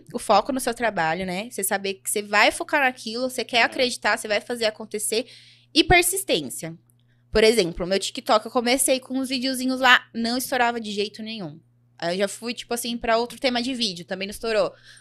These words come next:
Speaker 1: Fui tentar outro tipo de vídeo, também não estourou. Até eu achar aquilo que eu me encaixava dentro da plataforma, sabe? É muita persistência, muita dedicação,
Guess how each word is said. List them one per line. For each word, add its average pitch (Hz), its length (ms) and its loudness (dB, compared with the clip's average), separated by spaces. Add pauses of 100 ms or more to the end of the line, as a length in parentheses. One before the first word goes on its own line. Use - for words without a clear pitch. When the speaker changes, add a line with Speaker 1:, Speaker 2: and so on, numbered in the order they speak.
(140)
Speaker 1:
Fui 269 280 0
tentar 262 460 4
outro 262 160 2
tipo - 220 -6
de 247 100 -4
vídeo, 208 200 -4
também 220 240 -4
não 233 40 -4
estourou. 233 360 -2
Até 285 300 4
eu 359 80 6
achar 320 260 4
aquilo 226 240 -4
que - 80 -2
eu 226 60 0
me 208 80 -4
encaixava 196 520 0
dentro 170 240 -8
da 175 80 -4
plataforma, 165 560 -8
sabe? 170 380 -6 (500)
É 226 100 0
muita 285 240 4
persistência, 262 840 0
muita 240 220 -4
dedicação, 220 960 0